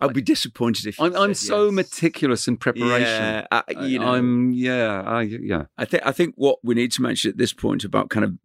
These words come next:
Speaker 1: being sort of slightly in, in awe of you is, uh, Michelle was on Sunday Brunch, um, a couple of weeks back. And, uh, in my ear, he was cooking this incredible souffle
Speaker 2: <laughs>
Speaker 1: omelette. And, uh, in my ear, the gallery say,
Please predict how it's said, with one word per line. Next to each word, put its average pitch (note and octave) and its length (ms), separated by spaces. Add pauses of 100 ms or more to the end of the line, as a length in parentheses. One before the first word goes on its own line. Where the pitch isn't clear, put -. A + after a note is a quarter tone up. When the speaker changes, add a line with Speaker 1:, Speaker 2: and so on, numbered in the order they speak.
Speaker 1:
being G#2+ 220
sort - 220
of G#2 60
slightly G#2 540
in, G2+ 300
in G#2+ 240
awe G#2 400
of F#2 160
you F#2 420
is, F#2+ 400
uh, F#2 180
Michelle G#2 300
was G2+ 160
on G2 280
Sunday G2 260
Brunch, G2+ 300 (120)
um, F#2+ 300
a - 20
couple G#2 220
of G2+ 60
weeks G#2 220
back. - 340 (420)
And, G#2 480
uh, G2+ 260
in A#2+ 120
my A2 240
ear, A2 260
he G2+ 140
was G#2 160
cooking A2+ 280
this G2+ 160
incredible G#2+ 680
souffle A#2 460
Speaker 2:
<laughs> G#2 80
Speaker 1:
omelette. G#2 480 (420)
And, G#2+ 340
uh, A2+ 160
in D3 120
my B2 200
ear, G#2+ 340 (120)
the - 80
gallery A2 360
say, G2+ 280